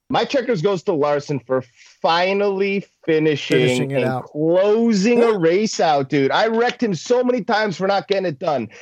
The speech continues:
Speaker 2: Yeah.
Speaker 1: Right there, has an opportunity to win, you know,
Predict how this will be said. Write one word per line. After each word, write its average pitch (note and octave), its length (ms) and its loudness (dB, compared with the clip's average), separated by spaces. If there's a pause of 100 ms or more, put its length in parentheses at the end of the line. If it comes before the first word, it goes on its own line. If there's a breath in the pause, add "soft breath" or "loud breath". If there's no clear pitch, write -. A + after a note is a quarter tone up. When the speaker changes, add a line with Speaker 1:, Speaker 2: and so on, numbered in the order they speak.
Speaker 2:
Yeah. D3+ 220 0
Speaker 1:
Right G#3 260 0
there, G3+ 220 0
has D#3+ 180 -2
an D#3+ 60 0
opportunity A3 680 -2
to G#3 120 0
win, G3+ 400 0 (240 loud breath)
you G3+ 100 2
know, E3+ 180 2